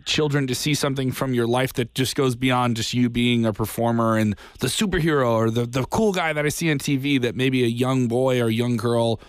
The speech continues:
watching you on T V would get? Why the children's book? Why that route?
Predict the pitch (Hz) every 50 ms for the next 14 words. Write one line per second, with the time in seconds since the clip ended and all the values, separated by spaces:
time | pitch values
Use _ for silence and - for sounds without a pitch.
0 | - - - - - 113 123 127 120 - - 127 113 107 101 - - 120 113 113
1 | 113 107 101 95 117 113 98 - - 110 123 135 151 156 151 143 127 - - 147
2 | 139 131 123 113 104 90 - 90 87 - 107 117 131 131 127 120 - - 107 101
3 | 87 73